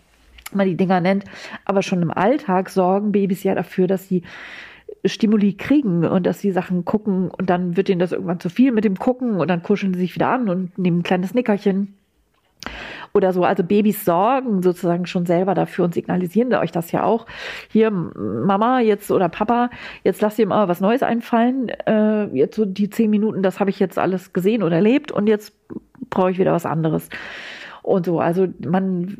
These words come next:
die Babys halten einen quasi da, wenn man so will, ordentlich auf Trab, weil sie dafür sorgen, diesen gezielten Input zu kriegen. So, also ihr müsst euch da, lange Rede, und da gibt es natürlich auch sehr unterschiedliche Babys, ne?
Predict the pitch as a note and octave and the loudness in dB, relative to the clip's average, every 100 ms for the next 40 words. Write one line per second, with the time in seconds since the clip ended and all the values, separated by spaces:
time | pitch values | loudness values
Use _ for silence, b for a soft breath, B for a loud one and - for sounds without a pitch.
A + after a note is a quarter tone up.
0 | - - C2+ G#2 F#3 G#3 G3+ - - G3+ | -16 -14 -10 -4 0 2 2 0 0 0
1 | G3+ G3 F#3 F3 F#3+ F#3+ G3+ F3+ F3 F#3 | 2 0 -2 -2 0 0 0 0 0 2
2 | F3+ F3+ F#3 G3 - G3+ F#3+ F3+ - - | 0 0 2 2 2 0 0 -2 -4 -4
3 | - G3+ - B B B - - E3+ E3 | -4 -4 -4 B B B -8 -4 -2 0
4 | E3+ F3+ A3+ B3 G#3+ F#3+ G3 F#3 E3 D#3+ | 2 4 4 4 2 0 0 0 -2 -2
5 | F3 G3 G3 G#3 G3+ G3 G3 G3 - G#3+ | 0 -2 0 0 0 -2 0 0 0 -2
6 | - D4 D4 F3 - - - D#3+ D3+ E3+ | -2 -4 -2 -4 -4 -12 -6 -6 -6 -8
7 | D#3+ - F#3+ - G#3 A#3+ - G3+ F#3 G3 | -4 -2 0 2 0 2 -2 0 0 2
8 | F#3+ F#2+ F#3 F3+ F3 A3 A3 G#3+ B B | 0 0 0 0 2 2 2 -4 B B
9 | B G#3+ G3+ A3 A#3+ - G3 G3 A#3 - | B 0 0 0 -2 0 0 2 0 2
10 | G#3 F#3 - A#3+ C4 A#3+ A#3 - F#3+ F3 | 0 0 -2 0 2 2 -2 0 0 2
11 | F3+ F3+ E3+ G#3 | 0 -2 0 0